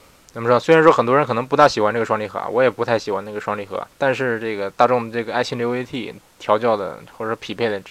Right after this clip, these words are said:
说，说实话，我感觉有点儿，啊，不大好接受。所以说，怎么说呢？<laughs> 这个双离合我也不，不大喜欢，这个六A T我也不是太喜欢啊。嗯，反正这个一点二T的版本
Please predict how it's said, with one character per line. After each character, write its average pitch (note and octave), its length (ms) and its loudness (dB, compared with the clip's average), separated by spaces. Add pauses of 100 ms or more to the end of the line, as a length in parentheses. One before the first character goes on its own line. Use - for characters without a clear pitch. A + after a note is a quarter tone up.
(120)
说， - 200 -6
说 A2+ 220 0
实 A2 80 -2
话， A2+ 180 4
我 G2 100 -4
感 G2+ 140 -6
觉 G#2 120 -4
有 A2 80 -4
点 G2+ 120 0
儿， F2+ 60 -4 (540)
啊， G#2 180 -2
不 B2 160 -4
大 B2+ 100 8
好 G#2+ 80 6
接 A#2 140 0
受。 B2+ 180 4 (600)
所 B2 80 -2
以 A2 80 0
说， A2+ 340 4 (960)
怎 A2+ 80 -4
么 A#2 80 2
说 C3 160 4
呢？ C3+ 100 2 (100)
<laughs> - 100 -18
这 C3+ 100 -2
个 B2 80 2
双 C3+ 180 4
离 C3+ 60 4
合 B2 140 4
我 B2 80 6
也 B2 60 4
不， A#2 100 -6
不 A2+ 100 -4
大 A#2+ 100 4
喜 A2+ 180 -2
欢， G2+ 200 -4
这 C3+ 100 -4
个 A#2+ 80 0
六 B2 140 2
A B2 80 0
T B2 160 -6
我 A2 160 0
也 A2 100 0
不 A#2 240 -4
是 A#2 80 2
太 A2+ 80 2
喜 G#2 220 -6
欢 - 140 -6
啊。 G2+ 140 -6 (500)
嗯， G#2+ 520 -4
反 G#2 120 0
正 D3 160 0
这 E3+ 120 0
个 D3+ 80 2
一 E3 60 0
点 D#3 140 8
二 D#3+ 120 8
T F3 200 -2
的 B2+ 200 6
版 B2+ 220 2
本 G#2 220 4